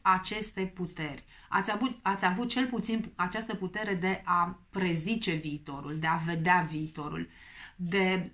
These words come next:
uh, a intui ceea ce urmează să se întâmple. Dar dintr-un motiv sau altul ați, uh, ales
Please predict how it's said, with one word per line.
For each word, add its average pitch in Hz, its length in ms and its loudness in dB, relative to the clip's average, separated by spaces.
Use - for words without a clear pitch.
uh, 170 500 4
a 185 300 4
intui 226 760 4
ceea 208 240 2
ce 196 140 0
urmează 180 440 2
să 170 160 -2
se 156 120 -4
întâmple. 147 600 -2
Dar 233 220 6
dintr-un 302 380 6
motiv 254 440 4
sau 208 280 4
altul 220 400 6
ați, 208 340 2
uh, 185 540 0
ales 185 840 4